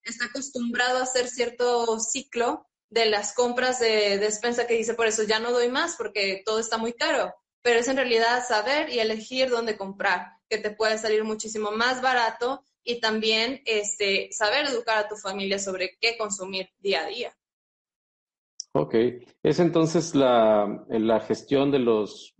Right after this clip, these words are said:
Speaker 2: mer-, de los mercados o de los negocios, eh, y el interés económico por encima del interés, eh, humano, lo que, lo que ha estado provocando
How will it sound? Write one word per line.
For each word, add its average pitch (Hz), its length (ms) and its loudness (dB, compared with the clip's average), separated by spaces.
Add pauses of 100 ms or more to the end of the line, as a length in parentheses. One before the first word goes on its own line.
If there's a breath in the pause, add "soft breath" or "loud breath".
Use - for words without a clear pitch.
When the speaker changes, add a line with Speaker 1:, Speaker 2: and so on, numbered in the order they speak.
Speaker 2:
mer-, 107 400 -4
de 107 160 0
los 107 180 -2
mercados 127 680 2
o 104 120 0
de 104 120 0
los 101 160 0
negocios, 127 720 0 (680)
eh, 113 380 4
y 117 360 6
el 117 120 4
interés 123 580 2
económico 131 600 2
por 113 140 2
encima 120 340 2
del 117 140 4
interés, 107 800 -2
eh, 107 520 0
humano, 127 680 0 (380)
lo 117 280 4
que, 117 800 6 (220)
lo 113 320 2
que 127 140 4
ha - 20 4
estado 135 720 4
provocando 127 880 0